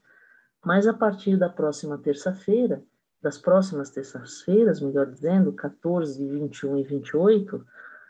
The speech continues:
já vou adiantar pra vocês quem serão os nossos convidados.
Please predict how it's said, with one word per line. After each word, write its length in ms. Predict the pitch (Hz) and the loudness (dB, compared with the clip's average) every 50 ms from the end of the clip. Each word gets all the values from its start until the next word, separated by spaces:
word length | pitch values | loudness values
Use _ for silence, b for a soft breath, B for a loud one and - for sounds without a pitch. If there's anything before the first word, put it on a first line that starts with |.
| B B B _ _ _ | B B B _ _ _
já 160 | - 180 190 | 0 2 2
vou 160 | 190 190 196 208 | 4 6 4 4
adiantar 460 | 202 196 202 196 190 190 180 180 185 | 4 4 4 4 4 4 2 0 2
pra 120 | 190 190 | 0 0
vocês 720 | 185 180 180 - - - - 160 175 190 202 202 - - - - | 0 -2 -4 -6 -10 -8 -6 -4 -4 -4 -4 -6 -10 -16 -20 -10
quem 200 | _ - 214 233 | _ -2 -2 -2
serão 400 | 240 - 262 247 214 190 196 202 | -2 0 0 2 4 4 4 4
os 120 | 190 185 | 4 2
nossos 320 | 185 185 185 185 - - - | 2 2 2 0 -2 -8 -4
convidados. 960 | - 208 208 208 240 214 180 151 147 143 143 143 - 123 - - - - | -2 0 0 0 2 2 2 2 2 0 -2 -4 -8 -16 -20 -20 -20 -20